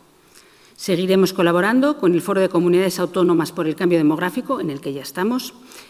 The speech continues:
y continuaremos buscando el apoyo de la Red Europea de Regiones por el Cambio Demográfico.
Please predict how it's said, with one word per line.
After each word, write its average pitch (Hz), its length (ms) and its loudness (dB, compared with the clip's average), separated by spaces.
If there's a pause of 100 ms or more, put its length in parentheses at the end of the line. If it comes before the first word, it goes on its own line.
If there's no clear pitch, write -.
(120)
y 294 100 0
continuaremos 202 640 -2
buscando 220 400 -2
el 202 80 0
apoyo 208 400 0
de 196 100 0
la 170 160 2
Red 214 280 -2
Europea 196 360 0
de 185 120 0
Regiones 185 480 -4
por 156 160 -6
el 147 80 -8
Cambio 165 240 0
Demográfico. 143 680 -8